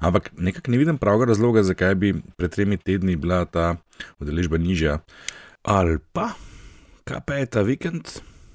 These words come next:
me je prešinilo, ta vikend je Martinova, a ne. Pa zdaj ne govorim o tem, da bodo vsi po gostilnah, eh, mislim, da je to en tak,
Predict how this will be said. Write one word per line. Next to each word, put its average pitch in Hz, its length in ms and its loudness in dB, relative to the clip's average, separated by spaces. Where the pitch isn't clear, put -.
me 123 120 -6
je 123 60 -4
prešinilo, 135 540 -6
ta 131 160 -6
vikend 151 340 -6
je 131 60 -2
Martinova, 98 640 -2
a 80 120 -6
ne. 113 100 -8
Pa - 160 -8
zdaj 104 140 -2
ne 113 100 -2
govorim 107 420 0
o 101 60 -4
tem, 107 240 -4
da 95 100 -2
bodo 90 260 0
vsi 92 240 -6
po 98 160 -8
gostilnah, 98 520 -6
eh, - 100 -8
mislim, 104 300 -8
da 113 80 -2
je 110 60 -2
to - 120 -6
en 120 120 -4
tak, - 260 -8